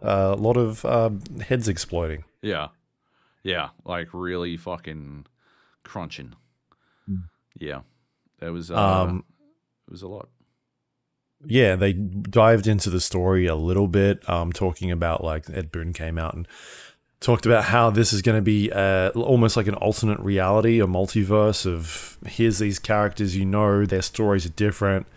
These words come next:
Speaker 1: Um, Scorpion and Sub-Zero are brothers.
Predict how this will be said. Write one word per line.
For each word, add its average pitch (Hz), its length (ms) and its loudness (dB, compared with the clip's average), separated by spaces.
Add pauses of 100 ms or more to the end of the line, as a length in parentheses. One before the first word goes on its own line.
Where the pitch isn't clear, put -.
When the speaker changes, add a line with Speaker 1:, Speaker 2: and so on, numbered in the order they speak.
(460)
Speaker 1:
Um, 87 680 -6 (540)
Scorpion 101 400 0
and 98 80 -2
Sub-Zero 95 460 0
are 87 60 -2
brothers. 98 720 0